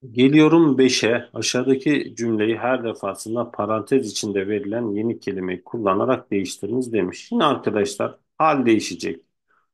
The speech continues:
Ee, hale bağlı başka değişecek, sahibin hal değişecek. Efendim bir zamir sal hal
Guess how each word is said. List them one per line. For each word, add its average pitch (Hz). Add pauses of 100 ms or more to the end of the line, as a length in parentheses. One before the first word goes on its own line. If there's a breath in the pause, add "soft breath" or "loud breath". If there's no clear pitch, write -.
(300)
Ee, -
hale 123
bağlı 120
başka 113
değişecek, 110
sahibin 107
hal 110
değişecek. 90
Efendim 127
bir 131
zamir 117 (540)
sal 113
hal 117